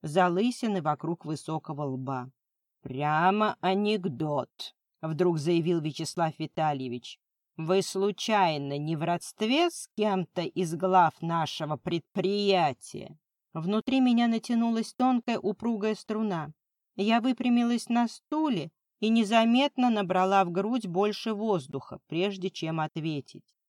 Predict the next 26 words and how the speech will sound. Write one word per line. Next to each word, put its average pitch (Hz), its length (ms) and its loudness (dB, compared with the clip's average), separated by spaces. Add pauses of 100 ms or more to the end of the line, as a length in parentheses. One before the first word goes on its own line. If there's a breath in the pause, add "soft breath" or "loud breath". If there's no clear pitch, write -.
(200)
«Я 240 260 2
дочь 262 280 0
Глеба 240 540 2
Андреевича 226 720 0
Шумилова, 233 720 0 (220)
но 240 160 4
мы 269 140 6
не 262 180 4
общаемся, 170 800 -2 (280)
и 196 80 -2
ему 254 360 6
совершенно 262 720 2
не 233 160 4
нужно 233 400 2
знать 214 380 0
о 240 40 0
моём 190 380 2
заявлении. 180 720 -2 (360)
Так - 160 -2
вы 254 80 4
найдёте 269 520 4
для 175 200 2
меня 185 280 2
работу 170 400 -2
в 135 60 -14
теплице? - 720 -8